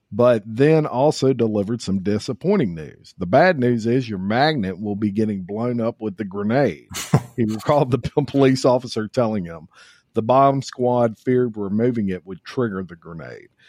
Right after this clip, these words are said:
The explosive was taken from the canal and exploded in a controlled environment. Magnet fishing is the hobby of, uh, it's actually a hobby that's a combination of environmentalism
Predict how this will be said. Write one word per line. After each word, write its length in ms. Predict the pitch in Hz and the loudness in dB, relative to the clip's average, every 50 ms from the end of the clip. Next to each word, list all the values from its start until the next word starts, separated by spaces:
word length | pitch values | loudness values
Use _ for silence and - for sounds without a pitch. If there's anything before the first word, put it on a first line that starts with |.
| _ _ _ _ _ - | _ _ _ _ _ 4
The 80 | 120 | 4
explosive 680 | 123 113 - - - - 143 147 156 160 - 147 120 113 | 4 4 0 -6 0 2 4 4 4 2 0 -4 -4 -4
was 160 | 110 - - | -6 -6 -2
taken 480 | - 131 131 131 127 131 117 113 113 - _ _ - | 2 2 2 2 2 0 -2 -2 -4 -6 _ _ 2
from 220 | 151 160 180 175 | 2 4 4 4
the 80 | 151 127 | 2 0
canal 440 | - 123 113 113 110 110 107 107 - - | 0 0 0 2 2 0 0 -2 -4 -6
and 120 | 104 95 | -6 -6
exploded 600 | 92 87 - - - - 104 107 110 101 101 98 - | -6 -6 -10 -12 -6 -2 0 0 2 2 0 -2 -2
in 160 | - 92 90 | -6 -6 -6
a 60 | 90 | -6
controlled 440 | - - 95 - - 95 92 90 85 85 | -6 -8 -12 -8 -6 -6 -6 -4 -4 -6
environment. 580 | 80 78 87 107 123 123 107 87 82 73 - - | -6 -2 0 2 2 2 2 0 -2 -6 -8 -6
Magnet 580 | 82 101 117 139 190 240 240 208 180 - _ | -2 2 2 4 4 2 2 0 -2 -4 _
fishing 500 | - 120 120 110 - - 117 123 135 143 - | -2 0 2 2 2 0 -4 -4 -4 -4 -4
is 380 | - 104 104 104 104 101 - - | -2 -2 0 0 0 -4 -6 -8
the 200 | 90 101 101 92 | -6 -6 -6 -6
hobby 680 | 90 - - - 117 120 131 135 139 139 143 143 101 | -8 -10 -6 -2 0 2 2 2 2 0 0 0 -2
of, 400 | 98 101 98 95 95 95 90 _ _ _ _ _ _ _ _ _ _ - | -4 -4 -2 -2 -4 -6 -8 _ _ _ _ _ _ _ _ _ _ -8
uh, 340 | - 107 98 92 87 82 73 - - | -2 0 0 2 0 -2 -4 -8 -8
it's 180 | 95 98 - 123 | -8 -4 0 2
actually 340 | 123 165 185 - 147 113 | 2 2 2 2 2 2
a 80 | 98 92 | 2 2
hobby 640 | 92 113 120 120 127 117 113 113 110 107 107 107 _ _ _ _ _ _ _ - | 2 2 4 4 4 4 4 4 4 2 0 -4 _ _ _ _ _ _ _ -8
that's 360 | 101 92 78 98 98 92 - | -8 -6 -4 -4 -4 -4 -4
a 60 | 101 | -4
combination 600 | - 117 117 117 110 107 110 110 113 - 123 104 101 | -2 0 0 2 2 2 4 2 2 2 0 -2 -2
of 80 | 90 | -2
environmentalism 1200 | 92 90 87 82 76 98 101 113 117 107 98 101 113 127 139 160 165 160 165 170 160 170 170 165 | -4 -6 -6 -6 -6 -4 -2 -2 -2 0 0 2 2 4 4 4 4 4 4 2 2 0 0 0